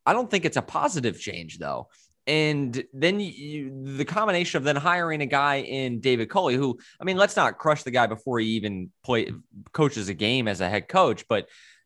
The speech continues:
'cause r-, just, we both said we know nothing about him. But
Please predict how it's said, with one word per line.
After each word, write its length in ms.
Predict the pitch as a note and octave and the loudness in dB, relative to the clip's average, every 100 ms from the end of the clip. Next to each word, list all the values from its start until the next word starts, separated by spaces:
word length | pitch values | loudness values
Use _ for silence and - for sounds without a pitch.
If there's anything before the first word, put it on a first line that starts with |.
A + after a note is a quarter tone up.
| _ | _
'cause 240 | - C#3 A#2 | 0 2 2
r-, 460 | B2+ C#3 E3+ - | -2 0 0 0
just, 220 | D3 D#3+ C#3+ | 2 2 4
we 160 | D#3 | 6
both 240 | D#3 D3+ C3 | 6 4 6
said 240 | D#3 G#2 | 4 4
we 100 | A#2 | 2
know 160 | B2 A#2 | 0 2
nothing 320 | A#2+ - F#2+ | 2 0 -2
about 300 | G#2 A2+ E2 | 2 2 0
him. 80 | C#2+ _ - _ | -8 _ -20 _
But 440 | G#2+ D3+ D3+ C#3 | 0 4 6 4